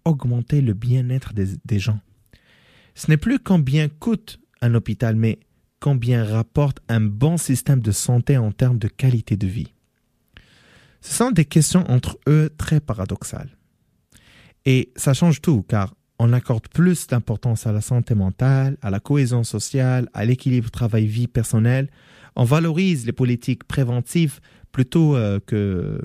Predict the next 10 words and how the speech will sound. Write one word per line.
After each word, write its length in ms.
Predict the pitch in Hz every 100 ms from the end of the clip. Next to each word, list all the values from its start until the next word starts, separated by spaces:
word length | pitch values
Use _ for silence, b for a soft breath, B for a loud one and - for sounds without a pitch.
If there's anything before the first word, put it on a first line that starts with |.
| -
que, 580 | 110 95 90 95 - 120
que 100 | 117
curatives. 720 | - 113 107 - - 113 - b b b b b b b b -
Je 120 | 127
trouve 420 | - 269 269 202
que 360 | - 143 117 - _ _ - - _ _ _ _ _ _ _ _ _ _ _ -
le 160 | 110
bonheur 400 | 117 190 208 208
intérieur 400 | 156 131 113 110
brut 400 | 95 101 156 -